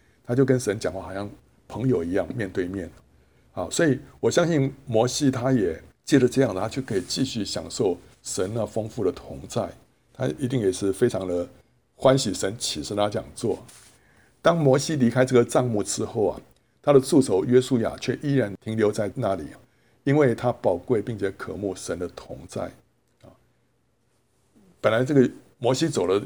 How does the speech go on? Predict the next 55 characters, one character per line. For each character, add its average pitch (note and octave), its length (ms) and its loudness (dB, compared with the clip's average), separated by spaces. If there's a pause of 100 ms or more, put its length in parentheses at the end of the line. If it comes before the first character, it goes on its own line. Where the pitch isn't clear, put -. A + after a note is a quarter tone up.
约 C3 140 2
书 C3 160 -2
亚 F#2+ 120 2 (160)
应 A2 80 -6
该 A#2+ 140 0
也 F#2+ 60 -4
可 - 180 -8
以 G2+ 40 -4
跟 - 120 -12
着 C3 100 -2
走 - 180 -6
了 F#2+ 60 -12
散 A2+ 240 -2
会 A2 160 2
了 E2+ 60 -2
嘛， - 100 -14 (280)
但 E3 120 2
没 D3 80 4
有， A#2+ 60 4
他 C3 100 2
继 D#3 140 0
续 C3+ 60 6
留 G2+ 200 2
着。 A2 120 -4
为 C#3 100 2
什 A#2+ 100 -4
么 F#2 60 -4
呢？ F2+ 100 -8
因 C#3+ 100 -4
为 C3+ 80 0
那 B2+ 60 -2
个 B2+ 80 0
地 A#2+ 80 -2
方 A2 220 -6 (340)
神 - 180 -4
的 A2+ 60 -4
同 G2+ 220 -8
在 G2+ 160 -6
非 A#2 200 -4
常 F#2+ 160 -10
的 F2+ 60 -6
丰 G2 280 -8
富 - 260 -8
啊， - 120 -14 (440)
所 D3 100 -2
以 C3 40 2
他 C3+ 100 -2
就 C3 180 2 (100)
舍 - 300 -2
不 B2+ 100 0
得 G#2 140 0
走。 - 240 -8 (1000)
那 B2+ 120 2
摩 B2+ 200 8
西 D#3+ 460 2